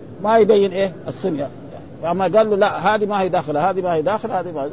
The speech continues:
جائز. ها؟ مثلًا نخيل، باع بستان، ها، يقول له:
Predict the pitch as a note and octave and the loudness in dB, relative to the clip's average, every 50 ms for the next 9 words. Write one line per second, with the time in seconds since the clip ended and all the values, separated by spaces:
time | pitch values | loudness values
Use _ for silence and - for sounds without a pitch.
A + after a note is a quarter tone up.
0 | - - - C#4+ G#3 C#3 - - - - - - - - - B2+ B2+ G#2 G2+ - | -10 -8 -6 -6 -6 -6 -6 -12 -18 -20 -20 -20 -18 -18 -14 -12 -12 -12 -10 -6
1 | C3 D#3 G3 A3+ - - - - - C#3 D3+ E3 D#3 G3 G#3 G3+ G3+ G3 - - | -4 -2 -2 -2 -2 -6 -12 -16 -8 -6 -4 -2 0 0 0 0 0 0 2 4
2 | B3 A#3 G3 C#3 - - - E3+ F#3+ F#3 F3 D3+ E3 - - - G3+ F#3+ D3 A#2 | 6 4 4 2 0 -8 -4 -2 -2 -2 -2 -4 -8 -6 0 2 2 2 2 0
3 | - - - C#3 E3 G3 G#3+ G#3+ G3+ G3 G#3+ G3+ G3+ G#3 G3+ G#3+ | -6 -10 -8 -4 -2 0 2 2 4 4 4 4 4 4 4 4